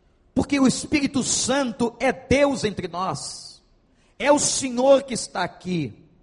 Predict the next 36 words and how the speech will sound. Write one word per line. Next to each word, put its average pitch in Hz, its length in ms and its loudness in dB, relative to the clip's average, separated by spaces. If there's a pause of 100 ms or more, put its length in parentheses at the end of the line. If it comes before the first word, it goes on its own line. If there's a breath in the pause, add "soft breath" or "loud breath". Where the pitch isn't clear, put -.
(600 soft breath)
É 269 120 2
o 302 80 8
Senhor 285 540 2
que 247 100 -8
vai 214 180 0
falar, 190 600 -2
é 285 100 2
o 285 60 2
Senhor 285 500 4
que 277 100 -8
vai 233 160 0
te 220 100 -8
esclarecer, 202 920 -4 (180 loud breath)
não 330 200 2
é 320 60 6
o 277 80 4
pastor, 247 800 0 (160 loud breath)
mas 277 340 -2
é 302 60 6
o 294 80 2
Senhor, 269 600 4
através 269 380 0
do 285 100 -6
poder 262 320 0
desta 262 340 -4
palavra, 240 520 2
que - 280 -10
vai 254 220 2
edificar 254 600 -2
a 247 60 -2
sua 233 240 -2
vida 233 220 -4
e - 20 -2
vai 226 160 2
lhe 220 60 -2
abençoar. 170 640 -4